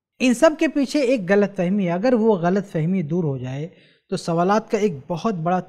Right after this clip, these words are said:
तसलसल ख़त्म हो जाएगा। वो गलतफहमी क्या है? वो गलतफहमी ये है कि लोगों ने ये समझ के रखा है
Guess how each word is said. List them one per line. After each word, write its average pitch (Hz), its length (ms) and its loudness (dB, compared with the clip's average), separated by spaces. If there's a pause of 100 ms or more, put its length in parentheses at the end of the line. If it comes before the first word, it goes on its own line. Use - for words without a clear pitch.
तसलसल 196 520 -2
ख़त्म 190 300 -4
हो 131 80 -8
जाएगा। 107 300 -18 (460)
वो 180 60 -4
गलतफहमी 196 460 2
क्या 208 160 -2
है? 190 180 -10 (460)
वो 180 120 4
गलतफहमी 240 580 6
ये 226 180 8
है 226 160 6
कि 247 180 0
लोगों 208 340 2
ने 247 120 0
ये 214 180 2
समझ 185 280 -4
के 165 100 -6
रखा 135 300 -8
है 139 220 -6